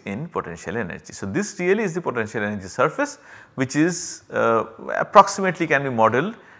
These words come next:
by something called a Morse potential, and, uh, this is definitely not parabolic. But if I draw a parabola on it, you can see that in this region for small displacement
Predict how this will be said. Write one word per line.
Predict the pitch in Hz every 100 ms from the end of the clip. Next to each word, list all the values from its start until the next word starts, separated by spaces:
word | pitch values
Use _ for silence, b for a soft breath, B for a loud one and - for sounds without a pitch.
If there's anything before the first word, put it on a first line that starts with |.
| b -
by | 110
something | 127 104 107 95
called | 110
a | 165
Morse | 113 127 -
potential, | 87 73 71 - - _ _ _ _ _ _ _ _ _ _ -
and, | 120 147 165 - -
uh, | - 113 117
this | 160 170
is |
definitely | 135 - 117 101 92
not | 90 -
parabolic. | 73 78 101 - - - _ _ _ _ b b
But | - -
if | 156
I | 240
draw | 190 226
a | 214
parabola | 131 117 127 180 101 85 - - - -
on | 107
it, | 151 120
you | 151
can | 202 208
see | 226
that | 190 180
in | 175 113
this | 165 -
region | 175 113 101 156 - b b _
for | 247
small | - - 160 233
displacement | 240 - 110 98 - 147